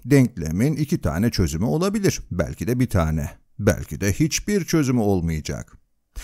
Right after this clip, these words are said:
X'in değerlerini bulabilmemiz için iki denklemdeki y'ler aynı değere eşit olmalıdır. Yani ortak çözüm yapılmalı.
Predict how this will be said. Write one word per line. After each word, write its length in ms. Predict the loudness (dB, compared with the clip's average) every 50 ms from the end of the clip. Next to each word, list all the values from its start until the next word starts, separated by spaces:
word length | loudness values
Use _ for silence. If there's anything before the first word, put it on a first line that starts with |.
| -12 -12 -14 -14 -14 -16 -18 -20 -20 _ -2
X'in 340 | -2 0 2 2 4 6 6
değerlerini 520 | 8 8 8 8 8 6 4 4 2 4
bulabilmemiz 800 | 4 6 6 6 6 6 4 4 4 4 4 4 4 2 2 2
için 640 | 0 0 0 -2 -2 0 2 4 4 4 4 4 2 0 -2 -8 -12 -10 -6
iki 300 | -6 -4 -2 -2 -2 0
denklemdeki 720 | 2 2 2 0 0 -2 -2 0 0 0 -2 -4 -4 -4 -4
y'ler 640 | -2 0 2 2 2 2 0 0 0 2 0 0 0 -4
aynı 440 | -4 -2 -2 0 0 0 0 0 0
değere 300 | 2 2 2 4 4 2
eşit 240 | 2 0 0 0 0
olmalıdır. 720 | 0 0 2 0 0 0 0 -2 -2 -2 -4 -4 -4 -6 -8 -8
Yani 640 | -4 -2 0 2 2 2 2 2 2 2 2 2 0 -2 -4
ortak 520 | -2 0 0 0 0 2 0 0 0 2
çözüm 300 | 2 2 4 4 2 0
yapılmalı. 720 | 0 0 0 0 0 0 0 -2 -2 -4 -4 -6 -8 -10